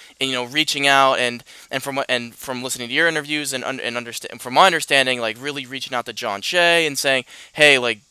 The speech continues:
this film is something that I'm interested in," and, and, and little, like, I didn't realize that she was really a big proponent of, of pushing for independent films to be made, and even is going as so far as, you know, reading your script, loving it,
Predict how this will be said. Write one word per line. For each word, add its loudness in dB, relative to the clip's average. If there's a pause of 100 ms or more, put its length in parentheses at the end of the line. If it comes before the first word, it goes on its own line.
this -2
film 0
is -4
something -4
that 0
I'm 6
interested -8
in," -2
and, -10
and, -8
and -8 (260)
little, 2
like, -2
I 8
didn't 2
realize 0
that -6
she -6
was -10
really -10
a -8
big -8
proponent -6
of, -6 (260)
of -12
pushing -4
for -8 (360)
independent -4
films -4
to -12
be -10
made, 0
and -6
even -2
is -4
going -4
as -8
so -4
far -2
as, -6
you -8
know, -8
reading -4
your -8
script, -8
loving 0
it, -4